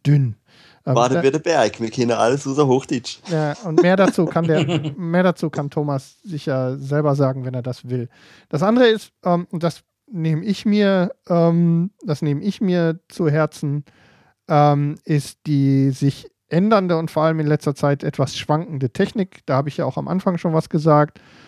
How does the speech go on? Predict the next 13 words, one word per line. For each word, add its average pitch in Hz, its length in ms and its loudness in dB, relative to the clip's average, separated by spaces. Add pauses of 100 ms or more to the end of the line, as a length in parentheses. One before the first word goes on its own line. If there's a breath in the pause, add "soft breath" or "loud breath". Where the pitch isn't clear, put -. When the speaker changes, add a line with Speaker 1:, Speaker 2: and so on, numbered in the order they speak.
(140 soft breath)
Speaker 1:
Wir 127 140 0
haben 151 280 2
ein 139 140 -2
bisschen 151 440 -2
oder 131 240 -4
ich 151 200 -4
habe 165 240 0
ein 147 120 0
bisschen, 139 540 -2
ähm, 135 580 -2
an 143 200 -2
unserem 135 440 -2
Setup 180 380 2